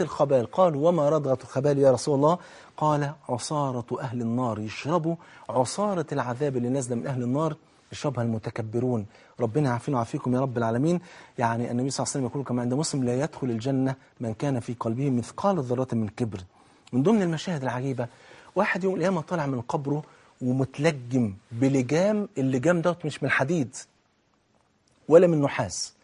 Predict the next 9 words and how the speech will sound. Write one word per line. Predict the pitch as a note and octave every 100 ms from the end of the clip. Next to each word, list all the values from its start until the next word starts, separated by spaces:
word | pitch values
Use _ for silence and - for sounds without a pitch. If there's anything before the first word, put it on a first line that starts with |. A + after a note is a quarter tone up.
| _ _ _
لجام | C3 C3 F#3
من | D#3 B2+
النار. | B2 A#2+ A2 F#2
ده | A2+
مين؟ | D#3+ G3+ D#3 G#2 - - -
ده | D3
راجل | E3+ A#3
اتعلم | G3 E3 F#3 E3+ C#3+
علم | C3 C3 G2+